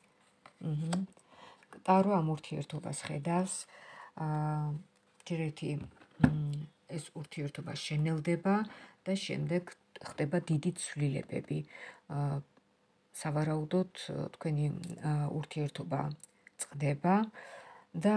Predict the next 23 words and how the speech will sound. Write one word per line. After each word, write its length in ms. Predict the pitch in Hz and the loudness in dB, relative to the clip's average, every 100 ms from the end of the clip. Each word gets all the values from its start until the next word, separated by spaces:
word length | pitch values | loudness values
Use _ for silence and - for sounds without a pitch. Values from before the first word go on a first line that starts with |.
| 214 | 8
აი 180 | 175 175 | 8 8
ამ 140 | 170 | 8
ურთიერთობიდან 760 | 160 - - 151 165 156 156 180 | 4 0 -2 -2 -2 -2 2 2
თქვენ 240 | - 151 143 | 0 -2 -2
მიიღებთ 600 | 147 147 151 180 175 - - - _ | 0 0 2 0 -2 -12 -20 -20 _
უზარმაზარ, 760 | 147 147 143 151 147 175 180 | -2 0 2 0 2 2 0
აა, 720 | - - - - - 151 147 143 | -2 -20 -20 -20 -10 -2 0 -2
ცოდნას, 580 | - 175 156 147 147 - | -2 2 2 2 0 -2
უზარმაზარ 540 | 156 170 156 151 147 | -2 0 2 2 0
გამოცდილებას, 760 | - 147 156 156 - 165 185 185 | 0 2 2 0 0 0 0 -2
უზარმაზარ 560 | 143 143 147 143 - - | -2 -2 -2 -4 -6 -8
სიბრძნეს 800 | - 160 151 147 175 185 214 214 - - - - - _ | -6 -4 -2 -2 4 4 4 0 -10 -16 -16 -18 -20 _
და 180 | - 208 | -2 4
მოდით, 340 | 190 175 143 147 | 6 4 0 -4
აბა, 220 | 143 165 - | -2 -4 -2
აქვე 320 | 147 - 143 | -6 -4 -4
შევეკითხო, 640 | - 160 190 190 139 - | -2 0 0 0 -4 -8
თუმცა 300 | - 143 139 - | -6 -6 -6 -4
ეს 140 | 143 | -4
წინა 280 | - 151 147 | -4 -2 0
ვარიანტში 560 | 139 139 139 143 143 - | 0 -2 -4 -4 -4 -6
არ 160 | 139 139 | -6 0
მიკითხავს. 720 | 170 190 - - - 135 139 | 2 2 2 -4 0 -2 -2